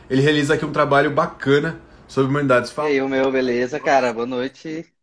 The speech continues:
Speaker 1: Boa noite, cara.
Speaker 2: Tá me vendo, me ouvindo bem?
Speaker 1: Perfeito, e acredito que o pessoal também tá te vendo e tá ouvindo bem. Fala,
Speaker 2: Dê,
Speaker 1: Mandu!
Speaker 2: dê um feedback aí pra quem tá, quem tá aqui, né?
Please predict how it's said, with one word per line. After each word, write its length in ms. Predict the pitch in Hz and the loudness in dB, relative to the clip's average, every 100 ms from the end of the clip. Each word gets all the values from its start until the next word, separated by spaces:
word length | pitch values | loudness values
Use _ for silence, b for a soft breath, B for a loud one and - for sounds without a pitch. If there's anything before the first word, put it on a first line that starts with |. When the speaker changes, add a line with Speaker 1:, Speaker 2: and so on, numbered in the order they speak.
| _ _ _ b b b - | _ _ _ b b b -6
Speaker 1:
Boa 120 | 127 | -6
noite, 380 | 120 117 110 - | -4 -6 -8 -12
cara. 320 | 104 101 98 _ _ _ _ | -12 -12 -16 _ _ _ _
Speaker 2:
Tá 100 | 117 | -10
me 100 | 120 | -6
vendo, 180 | 120 123 | -6 -6
me 80 | 120 | -8
ouvindo 220 | 120 113 | -10 -8
bem? 220 | 117 180 _ _ _ _ _ _ _ _ | -8 -8 _ _ _ _ _ _ _ _
Speaker 1:
Perfeito, 640 | - 175 180 160 170 185 185 | -6 -6 -6 -10 -10 -10 -12
e 40 | |
acredito 420 | 180 165 165 190 | -10 -12 -14 -12
que 100 | - | -10
o 80 | 214 _ | -10 _
pessoal 460 | - 208 202 196 190 | 0 0 2 -2 -2
também 580 | - 208 180 143 180 226 | -4 -4 -4 -14 -14 -12
tá 160 | 208 | -16
te 160 | 190 202 | -16 -18
vendo 300 | 135 147 175 | -14 -16 -12
e 20 | |
tá 120 | 185 | -10
ouvindo 260 | 175 170 175 | -10 -12 -10
bem. 240 | 143 120 _ _ _ _ _ _ _ | -10 -10 _ _ _ _ _ _ _
Fala, 220 | 170 220 | -6 -6
Speaker 2:
Dê, 80 | 226 | -6
Speaker 1:
Mandu! 480 | 220 233 226 160 - | -8 -8 -8 -10 -12
Speaker 2:
dê 340 | - 113 120 135 | -20 -12 -6 -6
um 40 | |
feedback 560 | 139 156 123 123 127 120 | -4 -8 2 4 4 0
aí 100 | 117 | -2
pra 140 | 113 | -4
quem 180 | - 113 | -6 -8
tá, 400 | - 107 95 - _ _ _ _ _ _ | -4 -4 -4 -10 _ _ _ _ _ _
quem 140 | - 104 | -18 -10
tá 160 | 110 | -8
aqui, 260 | 104 - 143 | -8 -10 -10
né? 180 | 151 | -10